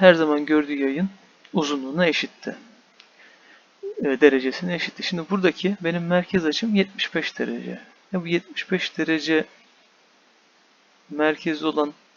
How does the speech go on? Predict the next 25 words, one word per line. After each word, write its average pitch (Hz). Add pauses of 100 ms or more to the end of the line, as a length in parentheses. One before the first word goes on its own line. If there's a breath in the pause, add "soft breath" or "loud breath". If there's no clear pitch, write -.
(300)
açım 160
benim 160
hangi 175
yayı 131
görüyor? 143
Şuradaki 165
A 185
B 98
yayını 139
görüyor. 135 (680 loud breath)
Buradaki 180
A 156
B 165
yayını 156 (1500)
ben 151
çok -
rahat 156
bulurum. 151
A 135
B 139
yayını 135
da 135 (140)
şu -
şekilde 120
gösteriyorduk. 113